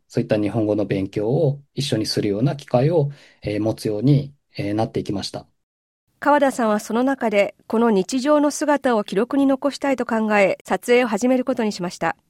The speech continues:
Speaker 2: 映画の中では登場人物の顔や名前は出てこず、映像に映るのは子供や母親たちの手元、そして会話の声です。
Speaker 1: どうしてもこう、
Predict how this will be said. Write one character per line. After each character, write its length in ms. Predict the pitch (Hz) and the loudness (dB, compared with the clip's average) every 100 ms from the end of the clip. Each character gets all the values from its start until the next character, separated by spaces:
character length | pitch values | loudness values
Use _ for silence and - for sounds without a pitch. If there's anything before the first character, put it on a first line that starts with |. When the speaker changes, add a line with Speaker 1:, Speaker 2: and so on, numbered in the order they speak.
| _ _ _ _ _ | _ _ _ _ _
Speaker 2:
映 220 | - 262 | 4 6
画 100 | 269 | 6
の 80 | 269 | 6
中 240 | 269 269 233 | 4 4 4
で 100 | 208 | 6
は 220 | 202 - - | 4 2 2
登 200 | 254 277 | 4 6
場 180 | 285 269 | 4 4
人 220 | 262 277 | 4 2
物 200 | 240 226 | 2 2
の 140 | 208 | 2
顔 320 | - 220 240 | 2 0 2
や 160 | 254 247 | 4 4
名 160 | 202 208 | 4 4
前 240 | 233 233 | 4 4
は 120 | 226 | 2
出 100 | 240 | 2
て 140 | 240 226 | -2 -2
こ 180 | 226 | -2
ず、 240 | 196 185 - _ _ _ | 0 -2 -4 _ _ _
映 200 | 220 277 | 4 6
像 120 | 254 269 | 6 4
に 100 | 262 | 4
映 200 | - 269 | 2 2
る 120 | 254 | 4
の 140 | 220 | 4
は 240 | 202 190 - | 4 2 0
子 120 | 214 | -2
供 260 | 202 240 247 | 0 2 2
や 160 | 240 | 0
母 320 | 220 208 240 269 | -4 -4 0 2
親 140 | 277 | 2
た 120 | 233 | 0
ち 140 | 220 185 | -4 -4
の 120 | 170 | -4
手 160 | 180 | -4
元、 340 | 180 208 202 - _ _ _ _ _ | -2 0 -2 -4 _ _ _ _ _
そ 140 | - 185 | -6 -4
し 80 | |
て 160 | - 220 | 0 0
会 280 | - 185 233 | 0 -2 0
話 120 | 233 | 2
の 120 | 233 | 0
声 220 | - 208 | 0 -2
で 120 | 156 185 | -2 -4
す。 280 | - - _ _ - | -8 -12 _ _ -4
Speaker 1:
ど 80 | 175 | -4
う 40 | |
し 80 | - | 2
て 100 | 233 | 4
も 220 | 147 101 | 4 2
こ 520 | - 107 107 104 | 2 4 6 4
う、 40 | 113 | 0